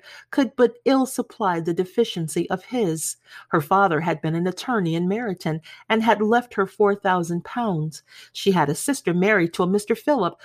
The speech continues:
who had been a clerk to their father and succeeded him in the business, and a brother settled in London in a respectable line of trade. The village of Longbourn was only a mile from Meryton, a most convenient distance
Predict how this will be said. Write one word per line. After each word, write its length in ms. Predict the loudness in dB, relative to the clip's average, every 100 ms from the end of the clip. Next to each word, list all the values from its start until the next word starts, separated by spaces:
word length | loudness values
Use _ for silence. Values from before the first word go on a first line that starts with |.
| -8 2
who 140 | 4
had 140 | 4
been 140 | 4 2
a 80 | 0
clerk 400 | -2 0 0 0
to 80 | 0
their 180 | 0 -2
father 340 | 0 0 0
and 220 | -2 0
succeeded 520 | 0 -2 -2 2 2
him 320 | 2 -4 -4 -2
in 100 | -2
the 80 | 0
business, 500 | 2 0 -2 -4 -6 -14 -6
and 160 | 0 0
a 60 |
brother 380 | 2 2 4 2
settled 420 | 0 -2 -2 -2 -2
in 140 | 0
London 400 | 0 0 -2 -4
in 140 | -2 0
a 60 |
respectable 680 | 0 0 -4 -4 -2 -2 0
line 300 | 0 0 -2
of 100 | -6
trade. 540 | -4 2 4 2 -2 -12 _ _ -20 -2
The 100 | 2
village 400 | 4 6 4 2
of 140 | -2
Longbourn 720 | 0 0 0 -2 -4 -4 -2 -2
was 180 | -2 -2
only 300 | -2 0 0
a 60 |
mile 380 | 2 2 0 -2
from 220 | -2 -4
Meryton, 600 | -2 -2 -2 -4 -6 -8 -10 -14 -4
a 60 | 0
most 240 | 0 0
convenient 640 | -2 0 0 0 -2 -2
distance 520 | -2 -2 -6 -8 -10